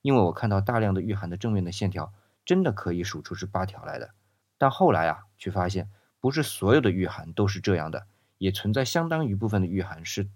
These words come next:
大于八条线的。再来看玉握，这猪的形象几乎是定式，即便是如此，细节上还都有变化啊。当我去观察玉握猪的时候，几乎每一只都会有超过八条线的。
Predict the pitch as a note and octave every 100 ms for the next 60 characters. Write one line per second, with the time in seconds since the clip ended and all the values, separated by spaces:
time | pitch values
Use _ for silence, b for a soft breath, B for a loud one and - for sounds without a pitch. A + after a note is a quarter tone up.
0 | - E3+ G2 E2+ E2 E2+ - D#2+ F#2 D#2+
1 | - - _ _ _ _ - D#3+ G2+ F#2
2 | G#2+ G#2+ A#2+ G#2 C3 - _ _ _ -
3 | B2 G#3 G3+ B2 F2+ E2 E2 G#2+ A#2 A#2+
4 | A2+ G2+ D3+ D#2+ - - - _ _ _
5 | _ - G3 E3 C#3+ G#2+ G#2 E2+ F#2+ A#2+
6 | - - - - - A2 G2+ G2+ G2 F2+
7 | F#2+ B2 F#2+ D2+ A#2 F#2 F#2 - - _
8 | _ - A#2+ G2 D#2+ G2 A2 G#2+ G2+ -
9 | G#2 F#2 B2 G2+ - A2+ A2+ F#2+ - -
10 | E2 b b _ C3 C#3 D3 C3+ F2+ D2
11 | B2 G#2+ A#2+ A2 b _ - C#3 B2+ D#2+
12 | - F#2 F2 F2 F#2+ D#2+ - D#2 C2